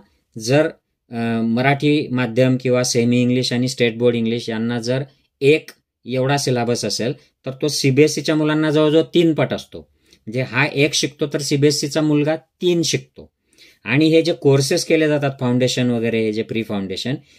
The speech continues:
याच्यामध्ये त्यांना सीबीएसईपेक्षा अजून दोन तीन पटीने जास्त शिकवलं जातं.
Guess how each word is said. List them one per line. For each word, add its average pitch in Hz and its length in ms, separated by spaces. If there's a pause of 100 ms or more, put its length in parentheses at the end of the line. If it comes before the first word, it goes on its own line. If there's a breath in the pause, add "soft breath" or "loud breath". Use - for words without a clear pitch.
(160 soft breath)
याच्यामध्ये 160 560
त्यांना 165 220
सीबीएसईपेक्षा 156 880
अजून 165 240
दोन 156 220
तीन 165 180
पटीने 151 360
जास्त 127 240
शिकवलं 104 380
जातं. 82 260